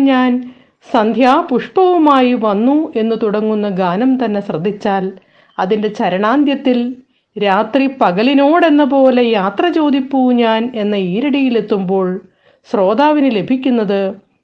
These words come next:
വിഷാദമധുരമായ കാവ്യാനുഭൂതിയല്ലാതെ മറ്റെന്ത്? "കടലിലെ ഓളവും കരളിലെ മോഹവും അടങ്ങുകില്ലോമനെ അടങ്ങുകില്ല" എന്ന് വങ്കദേശത്തെ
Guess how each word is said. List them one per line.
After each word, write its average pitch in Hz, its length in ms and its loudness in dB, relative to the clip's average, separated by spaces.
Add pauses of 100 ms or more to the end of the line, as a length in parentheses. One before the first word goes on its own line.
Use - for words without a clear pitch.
(120)
വിഷാദമധുരമായ 220 1160 0
കാവ്യാനുഭൂതിയല്ലാതെ 202 1400 -4
മറ്റെന്ത്? 190 560 -4 (960)
"കടലിലെ 202 500 0 (100)
ഓളവും 226 460 0 (560)
കരളിലെ 294 520 2
മോഹവും 277 640 2 (540)
അടങ്ങുകില്ലോമനെ 277 1120 2 (320)
അടങ്ങുകില്ല" 240 680 0 (220)
എന്ന് 190 320 0 (600)
വങ്കദേശത്തെ 240 920 0